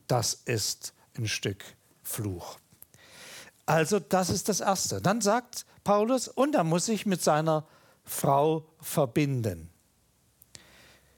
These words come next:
Hier ist eine öffentlich-rechtliche, verbindliche Beziehung gemeint. Die hat sich über die Jahrhunderte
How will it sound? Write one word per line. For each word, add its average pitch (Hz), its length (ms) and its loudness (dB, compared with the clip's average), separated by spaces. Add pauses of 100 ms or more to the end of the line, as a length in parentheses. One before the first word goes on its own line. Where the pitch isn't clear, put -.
(340)
Hier 233 200 2
ist 226 120 -4
eine 156 300 2
öffentlich-rechtliche, 185 960 0
verbindliche 180 920 -2
Beziehung 151 540 0
gemeint. 110 260 -2
Die 262 120 2
hat 262 120 -2
sich 226 120 0
über 196 100 2
die 165 100 0
Jahrhunderte 165 1000 -2